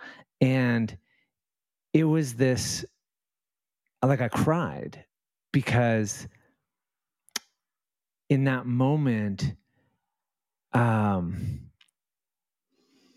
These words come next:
how do I put this? It was, it was,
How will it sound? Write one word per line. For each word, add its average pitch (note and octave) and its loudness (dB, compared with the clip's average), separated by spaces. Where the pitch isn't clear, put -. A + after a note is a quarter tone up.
how - -4
do A#2 2
I G#2+ -2
put - -4
this? - -4
It - 2
was, A#2 0
it C3 4
was, A#2+ 0